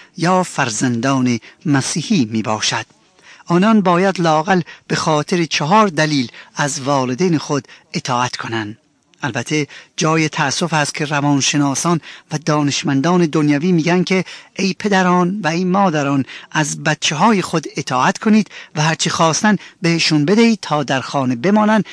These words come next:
و عصبانی و ناراحت نشن.» ولی دوستان عزیز، این نوع تعلیمات روانشناسان با تعلیم کلام خدا، با تعلیمات مسیحیت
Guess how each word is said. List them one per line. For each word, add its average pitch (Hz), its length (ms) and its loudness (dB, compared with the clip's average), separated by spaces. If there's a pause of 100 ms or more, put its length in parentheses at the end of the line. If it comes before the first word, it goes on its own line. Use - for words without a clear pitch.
(200)
و 156 220 0
عصبانی 127 680 -2
و 120 140 -2 (220)
ناراحت 117 520 0
نشن.» 139 400 -2 (400)
ولی 220 140 2
دوستان 202 320 0
عزیز، 180 380 0 (220)
این 214 200 4
نوع 185 200 4
تعلیمات 147 680 -2
روانشناسان 151 960 2 (300)
با 165 220 0
تعلیم 175 600 0
کلام 190 520 0
خدا، 131 420 -6 (280)
با 160 180 0
تعلیمات 175 720 0
مسیحیت 143 640 -2